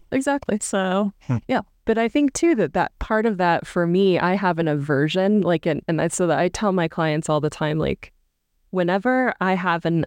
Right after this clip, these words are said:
Speaker 1: unnatural, illogical aversion to something, I've learned that that means there's something in it for me, that there is some kind of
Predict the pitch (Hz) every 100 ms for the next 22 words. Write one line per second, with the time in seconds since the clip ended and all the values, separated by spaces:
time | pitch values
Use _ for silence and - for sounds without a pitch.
0 | - 180 185 196 185 165 175 - 160 156
1 | - 190 208 190 175 170 160 156 - 151
2 | - - 185 160 156 156 165 151 165 -
3 | 147 156 - 98 78 196 - _ - 175
4 | 165 165 165 151 135 175 - 170 156 151
5 | - 156 156 165 - 160 - 156 156 160
6 | 151 156 175 _ 165 151 - - 60 -
7 | - 165 - 160 - 151 147 156 - 156
8 | 156 170 143 - 80 -